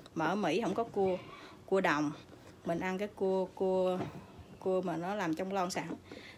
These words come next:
Đây, mình khoái cái nước mắm hiệu, ờ, Mega Chef này lắm nè. Chừng, ờ, bảy năm gần đây á,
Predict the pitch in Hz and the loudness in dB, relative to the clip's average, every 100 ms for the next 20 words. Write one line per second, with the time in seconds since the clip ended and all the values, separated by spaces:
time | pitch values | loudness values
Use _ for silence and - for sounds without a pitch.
0 | - 190 190 190 180 165 208 226 269 277 | 0 2 4 4 2 2 4 4 4 2
1 | 269 269 247 294 220 165 175 196 190 - | 2 2 4 4 6 4 4 2 0 -4
2 | - - - 196 214 214 185 - 240 302 | -16 -20 0 6 8 8 6 6 6 6
3 | - 185 196 277 302 185 - - - - | 4 4 4 4 2 0 -8 -20 -20 -20
4 | - - - - - 208 196 190 185 170 | -20 -20 -20 -20 4 6 6 4 2 4
5 | 165 175 277 381 240 220 190 180 208 220 | 6 8 8 6 6 4 2 4 4 4
6 | 240 | 4